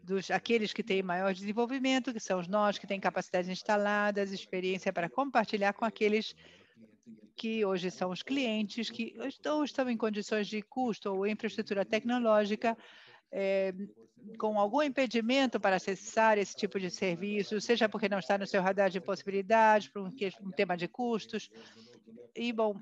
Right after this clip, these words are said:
eh, lá eles encontram solidez tecnológica, com experiência na prestação de serviços, que facilita todo esse trabalho.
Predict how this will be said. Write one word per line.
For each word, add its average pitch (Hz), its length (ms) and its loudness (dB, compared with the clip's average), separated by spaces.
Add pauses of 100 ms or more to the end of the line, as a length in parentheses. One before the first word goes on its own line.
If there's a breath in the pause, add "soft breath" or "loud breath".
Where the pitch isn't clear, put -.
eh, 208 200 -4
lá 208 240 6
eles 233 200 2
encontram 220 500 2
solidez 202 560 0
tecnológica, 208 1160 2
com 196 140 -6
experiência 202 800 -2
na 190 100 0
prestação 190 400 -4
de 190 60 -8
serviços, 214 460 -2
que 254 160 -6
facilita 220 640 2
todo 190 300 -4
esse 175 240 -8
trabalho. 170 600 0